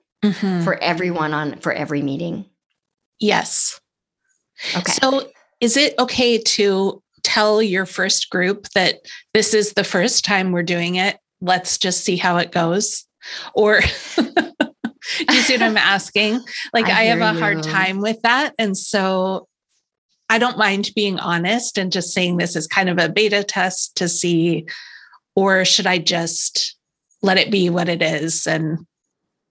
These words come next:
Speaker 1: evolve with the
Speaker 2: Yeah.
Speaker 1: group as we go?
Speaker 2: Yeah. So I feel like nothing is ever bad news.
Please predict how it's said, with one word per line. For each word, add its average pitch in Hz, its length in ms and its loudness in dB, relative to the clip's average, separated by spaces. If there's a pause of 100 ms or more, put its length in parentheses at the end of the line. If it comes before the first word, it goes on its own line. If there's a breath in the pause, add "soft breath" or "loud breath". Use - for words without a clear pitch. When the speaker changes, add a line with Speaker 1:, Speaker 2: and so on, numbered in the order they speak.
(100)
Speaker 1:
evolve 170 420 2
with 160 140 0
the 190 80 -4
Speaker 2:
Yeah. - 100 -2
Speaker 1:
group 165 240 -2
as - 220 -2
we 170 100 -4
go? 170 320 -2 (640 loud breath)
Speaker 2:
Yeah. - 140 2 (580 loud breath)
So 196 600 2 (560)
I 214 760 0
feel 202 460 0
like 170 680 -2 (880)
nothing 240 380 2
is 240 120 2
ever 196 240 2
bad 165 260 2
news. 139 520 -4